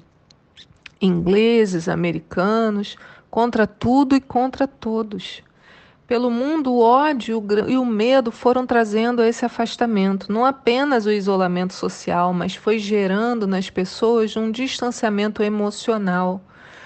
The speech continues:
Porque além da gente sempre querer encontrar culpados, o nosso senso de sobrevivência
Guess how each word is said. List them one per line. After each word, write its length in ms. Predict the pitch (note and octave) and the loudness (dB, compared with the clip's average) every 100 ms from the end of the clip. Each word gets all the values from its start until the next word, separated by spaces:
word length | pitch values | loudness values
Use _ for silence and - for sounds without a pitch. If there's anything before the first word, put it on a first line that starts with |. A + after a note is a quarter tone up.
| - - _ | -20 -20 _
Porque 340 | A3 - A3+ | -10 -2 0
além 280 | G#3+ A3+ C#4 | 2 2 2
da 100 | C4+ | 0
gente 220 | A#3 A#3 | 0 -4
sempre 320 | - B3 B3 | -2 -4 -4
querer 640 | - A3+ G#3+ G#3+ G3 F3+ - | -2 0 2 2 2 0 -2
encontrar 520 | G3+ G3+ G3 F#3+ F#3 | -4 -2 -2 0 -2
culpados, 1120 | - F#3 E3+ - F#3 A3 A3+ F#3 F3+ F#3 - - - - | -2 -4 -4 -2 0 2 0 0 -4 -6 -14 -20 -20 -12
o 60 | G#3 | -4
nosso 320 | F#3+ G#3 - | -2 -2 -4
senso 680 | G3 - G#3 A3 A#3+ A#3+ G#3+ | -10 -6 -2 0 -2 -2 -4
de 400 | F#3 G3+ G3 F3+ | -2 -2 0 0
sobrevivência 1600 | F3+ - G#3 G3+ G3 F#3 F3+ E3+ E3+ F#3 A#3 A#3 - - F3+ | -2 -2 0 2 0 0 -2 -4 -2 -2 -2 -6 -10 -8 -8